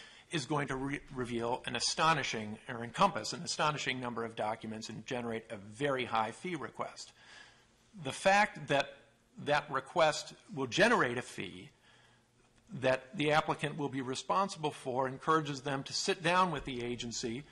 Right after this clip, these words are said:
Again, perhaps the, the requester doesn't really know how to describe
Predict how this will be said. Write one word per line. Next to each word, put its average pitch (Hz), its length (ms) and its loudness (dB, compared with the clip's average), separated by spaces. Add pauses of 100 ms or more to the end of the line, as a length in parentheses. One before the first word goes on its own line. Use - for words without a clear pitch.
(480)
Again, 165 380 2
perhaps 247 460 2
the, 202 200 -6 (180)
the 156 100 0
requester 156 480 0
doesn't 170 280 -2 (120)
really 185 380 0
know 165 580 2 (480)
how 156 240 6
to 143 400 -2 (420)
describe 156 920 4